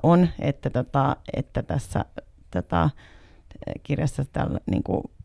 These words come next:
päähenkilöllä on, niinku, voimakas tai suht voimakas pyrkimys, niinku, tota,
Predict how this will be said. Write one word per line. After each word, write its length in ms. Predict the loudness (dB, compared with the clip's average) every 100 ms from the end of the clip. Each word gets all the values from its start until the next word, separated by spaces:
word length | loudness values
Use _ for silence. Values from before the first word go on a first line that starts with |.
| -16 -12 -12 -12 -16 -16 -14 -14 -14 -18 -18 -10 -8 0
päähenkilöllä 720 | 6 6 6 6 4 4 4 0 -6 -20 -20 -20 -20 -8 0
on, 320 | 6 6 6 2 -4 2
niinku, 500 | 2 2 0 0 -2 -6 -14 -14 -14 -20 -14 -6 2
voimakas 600 | 4 4 4 -2 -4 -18 _ _ -20 -20 _ _ _ _ -14 -14 -16 -18 -20 _ -6 2
tai 180 | 2 2
suht 300 | 2 2 6
voimakas 420 | 8 8 4 -2 -2
pyrkimys, 560 | -2 2 2 0 -4 -4
niinku, 460 | -2 -2 -4 -8 -10 -16 -18 -16 -16 -14 -10 -8
tota, 320 | -4 -2